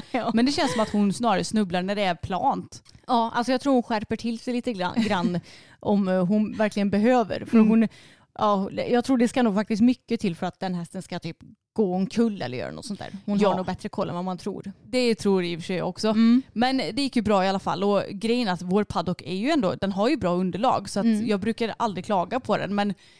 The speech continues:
Speaker 2: det är bara tråkigt när man råkar harva lite djupt, men shit happens. Och grejen var att när jag sa till pappa det också, att du, det, alltså det är väldigt djupt här du.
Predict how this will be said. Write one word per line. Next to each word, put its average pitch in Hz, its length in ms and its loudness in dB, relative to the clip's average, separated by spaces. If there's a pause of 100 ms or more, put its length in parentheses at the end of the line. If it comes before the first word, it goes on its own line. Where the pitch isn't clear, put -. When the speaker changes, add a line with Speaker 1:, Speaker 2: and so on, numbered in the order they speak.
(120)
Speaker 2:
det 240 100 0
är 254 60 2
bara 247 120 2
tråkigt 208 320 -2
när 190 80 -2
man 190 100 2
råkar 185 220 -2
harva 185 280 -2
lite 180 240 -4
djupt, 320 260 0
men 269 260 0
shit 294 220 -4
happens. 214 560 -2 (240)
Och 220 440 4
grejen 226 360 -2
var 208 60 2
att 196 120 -4
när 202 80 -2
jag 185 100 0
sa 190 100 -4
till 277 320 -4
pappa 254 260 -4
det 175 60 -2
också, 175 200 -6
att 185 140 -8
du, 220 240 0
det, 185 320 -4
alltså 196 220 -6
det 202 160 -6
är 165 140 -8 (200)
väldigt 180 520 -4
djupt 269 460 -2
här 120 120 -4
du. - 160 -8